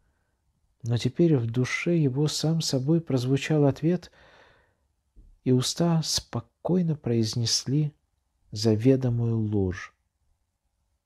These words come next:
«А кто же? Конечно, она». Отец молчал. Замолк и Сашка. Что-то захрипело в соседней комнате,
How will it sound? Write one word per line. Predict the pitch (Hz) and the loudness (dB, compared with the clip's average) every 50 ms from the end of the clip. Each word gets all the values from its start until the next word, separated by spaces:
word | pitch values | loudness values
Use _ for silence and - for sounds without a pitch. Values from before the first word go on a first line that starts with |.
| _ _ | _ _
«А | - - 117 | -8 -8 -8
кто | - - - - 156 127 101 | -8 -4 0 2 4 4 4
же? | 85 - 101 - _ _ _ _ _ _ _ _ _ _ _ | 2 -2 -8 -16 _ _ _ _ _ _ _ _ _ _ _
Конечно, | - - 151 160 147 120 113 123 127 - - 143 135 123 | -4 -2 0 2 2 2 0 0 -2 -4 -6 -10 -10 -8
она». | - 101 104 104 98 95 101 107 117 - _ _ _ _ _ _ _ _ _ _ _ _ _ _ _ _ _ _ _ _ _ _ _ _ _ _ _ _ _ _ _ _ _ _ _ _ _ _ _ _ _ _ _ _ _ _ _ _ _ _ _ _ _ | -6 -6 -4 -2 -2 -2 -2 -4 -6 -8 _ _ _ _ _ _ _ _ _ _ _ _ _ _ _ _ _ _ _ _ _ _ _ _ _ _ _ _ _ _ _ _ _ _ _ _ _ _ _ _ _ _ _ _ _ _ _ _ _ _ _ _ _
Отец | - 98 95 - - 104 98 - - - - - - _ - | -12 -12 -10 -6 -6 -6 -6 -4 -6 -8 -8 -10 -12 _ -10
молчал. | 104 104 98 95 95 - - - - 92 87 85 85 87 - _ _ _ _ _ _ _ _ _ _ _ _ _ _ _ _ _ _ _ _ _ _ _ _ _ _ _ _ _ _ _ _ _ _ _ _ | -6 -4 -4 -4 -4 -6 -8 -8 -6 -4 -4 -4 -4 -6 -10 _ _ _ _ _ _ _ _ _ _ _ _ _ _ _ _ _ _ _ _ _ _ _ _ _ _ _ _ _ _ _ _ _ _ _ _
Замолк | - 92 98 101 98 104 123 143 143 - - | -8 -4 -2 -2 0 0 0 -2 -2 -4 -8
и | - - 104 | -12 -10 -10
Сашка. | - - - - 95 90 87 - - - - - _ _ _ _ _ _ _ _ _ _ _ _ _ _ _ _ _ _ _ _ _ _ _ _ _ _ _ _ _ _ _ _ _ _ _ _ _ _ _ _ _ _ _ | -8 -8 -6 -4 -4 -4 -6 -8 -10 -16 -20 -20 _ _ _ _ _ _ _ _ _ _ _ _ _ _ _ _ _ _ _ _ _ _ _ _ _ _ _ _ _ _ _ _ _ _ _ _ _ _ _ _ _ _ _
Что-то | - - - - 123 113 - 123 | -16 -10 -6 -6 -6 -4 -2 -2
захрипело | 117 110 123 113 - - 120 120 - - - 147 147 139 120 110 | 0 2 0 0 0 0 -2 -2 -2 -4 -2 0 2 2 2 0
в | 104 | 0
соседней | - - 107 - - 123 117 113 113 110 | -2 -4 -4 -2 0 -2 -2 -2 -2 -6
комнате, | 104 - - - 147 143 139 127 120 - - 113 - | -8 -6 -4 -2 -2 0 0 -2 -2 -4 -6 -8 -10